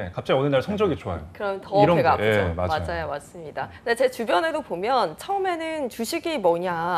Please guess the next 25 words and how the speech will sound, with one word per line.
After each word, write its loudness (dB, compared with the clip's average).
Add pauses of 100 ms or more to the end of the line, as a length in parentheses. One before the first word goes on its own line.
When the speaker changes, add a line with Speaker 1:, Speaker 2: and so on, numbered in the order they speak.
Speaker 3:
아예 2
생각도 -4
안 4
하던 -2
친구들이 -6
지금은 -2
다 4
계좌를 2
열고 2
Speaker 2:
음. -10
Speaker 3:
다 10
투자를 2
하고 -2
있는 -2
상황이거든요. -4 (320)
이렇게 4
지금 -4
말씀해 4
주신 -12
것처럼 -6
주변에서 -2
너도 2
나도 -2
하다 -2
보니까 -4